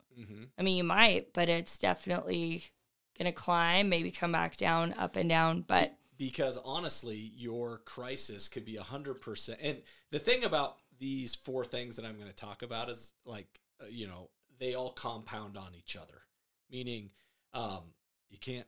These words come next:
Speaker 1: have one without the other.
Speaker 2: Other.
Speaker 1: So if you're talking about, you know, being physical and getting out there and exercising, the first thing you're gonna do is you're gonna start to feel better emotionally.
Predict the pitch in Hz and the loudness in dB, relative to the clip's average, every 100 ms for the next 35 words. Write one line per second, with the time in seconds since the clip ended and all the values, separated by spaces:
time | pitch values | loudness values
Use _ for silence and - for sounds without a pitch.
0 | _ 107 113 110 - 95 101 107 117 135 | _ -12 -10 -12 -14 -20 -20 _ -10 -6
1 | 127 - 151 143 - _ _ - 151 151 | -4 -4 -8 -8 -10 _ _ -2 4 6
2 | 127 123 139 135 123 - _ - 180 156 | 6 4 4 4 2 -2 _ 0 8 8
3 | 143 156 156 202 202 180 170 156 139 127 | 8 2 2 2 2 2 0 -4 0 0
4 | 120 - _ _ _ _ 170 139 120 107 | 0 -4 _ _ _ _ -6 -4 -2 -4
5 | - _ _ _ 156 147 123 110 160 165 | -8 _ _ _ -4 -4 -4 -10 -8 -6
6 | 127 - 107 - 131 123 123 123 120 120 | -8 -8 -10 -12 -10 -8 -8 -4 -4 -4
7 | - 117 110 110 104 107 135 - 107 - | -4 -2 -2 -4 -10 -10 -8 -6 -4 -6
8 | 104 98 101 101 107 - 165 - 143 123 | -6 -10 -12 -14 -12 -6 -4 -2 -4 -4
9 | 127 123 113 101 110 101 113 107 - 101 | -8 -8 -10 -8 -8 -6 -8 -8 -8 -8
10 | 98 - 101 80 92 85 85 87 82 95 | -12 -12 -12 -12 -14 -14 -16 -14 -8 -8
11 | 85 78 - | -10 -20 -20